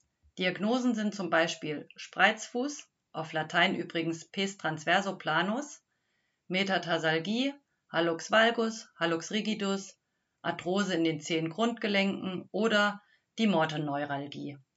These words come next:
um einfach mal ein paar zu nennen. Und das sind ja auch alles Diagnosen, die mit Einlagenversorgungen einhergehen. Also eine gute Kombination. Bei der Ballenrolle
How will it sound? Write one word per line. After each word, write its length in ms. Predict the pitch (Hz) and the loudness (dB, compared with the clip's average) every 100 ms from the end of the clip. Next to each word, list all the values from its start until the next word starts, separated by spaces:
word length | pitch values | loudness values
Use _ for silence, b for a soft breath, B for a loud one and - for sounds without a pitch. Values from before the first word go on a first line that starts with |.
| _ | _
um 220 | 180 170 | -4 -4
einfach 400 | 165 160 165 160 | -2 -4 -4 -4
mal 220 | 160 156 | 0 0
ein 200 | 151 151 | 0 -6
paar 220 | - 160 165 | 0 0 2
zu 140 | 156 | -4
nennen. 320 | 151 147 143 | -4 -6 -6
Und 200 | - 170 | -6 -2
das 140 | 190 214 | -2 0
sind 180 | 220 | 0
ja 140 | 226 - | 4 4
auch 120 | 180 | 4
alles 360 | - 208 220 - | 0 0 -2 0
Diagnosen, 760 | 180 175 175 190 190 196 196 B B B _ - | 0 0 -2 -2 0 -2 -2 B B B _ -2
die 120 | 240 | 2
mit 200 | 208 190 | 2 2
Einlagenversorgungen 1200 | 170 190 185 180 180 180 170 165 165 170 165 165 | 2 4 4 4 4 0 -2 2 2 4 0 0
einhergehen. 760 | 151 151 151 147 139 139 139 - - | -2 -2 0 -2 -2 -6 -6 -10 -8
Also 560 | 165 170 175 180 175 _ _ - | -2 -2 0 -2 -4 _ _ -4
eine 160 | 196 | -4
gute 260 | 214 220 196 | -2 -4 -2
Kombination. 880 | 180 165 160 151 147 143 135 127 - _ _ _ _ _ _ _ _ - - | -2 -2 -2 -4 -6 -10 -10 -12 -18 _ _ _ _ _ _ _ _ -14 -4
Bei 100 | 165 | 0
der 120 | 175 | 0
Ballenrolle 720 | 151 175 214 214 214 220 220 | 2 4 2 2 0 0 -4